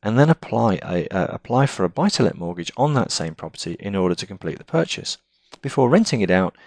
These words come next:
to cover the costs of repayment to the lender. But wait a minute, there could be some alternatives we could consider here to suit some, some quite specific situations, granted. Let's walk through, uh, a couple of these now.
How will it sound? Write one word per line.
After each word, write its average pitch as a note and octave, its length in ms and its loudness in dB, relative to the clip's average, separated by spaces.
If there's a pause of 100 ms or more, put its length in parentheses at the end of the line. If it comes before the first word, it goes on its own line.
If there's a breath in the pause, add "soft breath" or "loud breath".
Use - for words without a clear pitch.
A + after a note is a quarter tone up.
(160 soft breath)
to - 120 -6
cover B2 260 4
the A#2 100 0
costs - 340 -6
of F2+ 120 -6
repayment E2 440 -10
to - 100 -16
the E2 100 -8
lender. F2+ 300 2 (840 loud breath)
But A#2 120 -2
wait A#2 380 2
a E3 40 -2
minute, D2 240 -4 (180)
there G#2+ 140 0
could C#3 240 0
be D3 60 0
some A2+ 200 2
alternatives F2+ 680 2
we G2+ 300 6
could - 180 -10
consider A#2 320 4
here G#2 200 2
to - 160 -8
suit - 380 0
some, G#2+ 260 -2 (320 loud breath)
some A3 200 -2
quite C4+ 260 2
specific D3+ 440 4
situations, F#2 680 -2
granted. F#2+ 480 -2 (460 soft breath)
Let's A3+ 260 -2
walk D3 240 0
through, B2+ 420 4
uh, G2+ 180 2
a - 80 -12
couple - 260 -4
of F#2 80 -4
these F2+ 180 -6
now. E2+ 240 -4